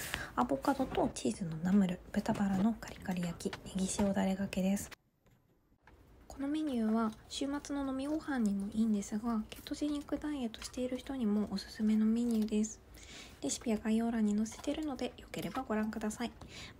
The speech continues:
まずは最初にネギ塩だれを作っていきたいと思いますので、ネギ塩だれのネギを細かく切っていきます。みじん切りの仕方って皆さんどうしてますか？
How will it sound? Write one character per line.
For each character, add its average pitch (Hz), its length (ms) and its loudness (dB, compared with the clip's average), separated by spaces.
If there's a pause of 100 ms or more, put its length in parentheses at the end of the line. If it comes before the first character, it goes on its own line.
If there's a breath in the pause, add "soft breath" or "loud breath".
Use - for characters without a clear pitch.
ま 277 100 0
ず 285 100 -2
は 233 120 2
最 196 200 -2
初 220 120 -2
に 240 200 0
ネ 196 100 2
ギ 208 140 -6 (100)
塩 214 140 2
だ 202 140 -2
れ 190 80 -2
を 220 180 0
作 - 200 -6
っ 202 40 -2
て - 140 -8
い 185 40 -4
き - 100 -4
た - 120 -6
い 240 60 -4
と 269 160 -2 (140)
思 196 200 2
い 196 60 0
ま 190 180 0
す - 140 -8
の 185 120 -4
で、 240 180 -2 (120)
ネ 233 120 -4
ギ 247 140 -6 (120)
塩 254 300 0
だ 240 100 0
れ 226 120 0
の 233 160 2
ネ 220 160 4
ギ - 280 -6
を 262 140 0 (100)
細 220 300 4
か 226 140 -6
く 294 340 -10
切 - 140 -8
っ - 20 -8
て - 220 -6
い 190 80 -6
き - 200 -6
ま 202 200 0
す。 208 220 -4 (380 loud breath)
み 202 60 0
じ 202 180 2
ん 247 40 2
切 262 180 -2
り 262 80 -2
の 277 100 -2
仕 - 80 -6
方 262 220 -2
っ 254 60 -4
て 247 120 -2
皆 233 220 4
さ - 160 -2
ん 214 60 4
ど 196 120 2
う 220 80 0
し - 80 -4
て - 100 -2
ま 185 160 2
す - 100 -12
か？ - 160 0